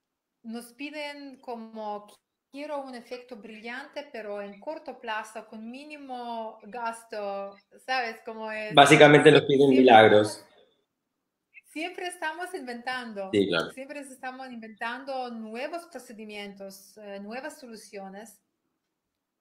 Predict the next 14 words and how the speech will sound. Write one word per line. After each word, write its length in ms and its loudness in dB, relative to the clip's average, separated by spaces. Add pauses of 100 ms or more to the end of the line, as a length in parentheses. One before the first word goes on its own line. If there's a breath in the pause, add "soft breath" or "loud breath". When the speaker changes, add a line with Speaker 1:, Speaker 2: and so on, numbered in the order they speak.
(800)
Speaker 1:
Y, 500 -10
y 80 -16
claro, 300 -4
el 80 -8
mercado 480 -10
es 220 -10
así. 520 -16 (120)
Otro 320 -10
problema 440 -10
que 120 -14
yo 120 -10
lo 160 -8
veo, 360 -8
y, 240 -18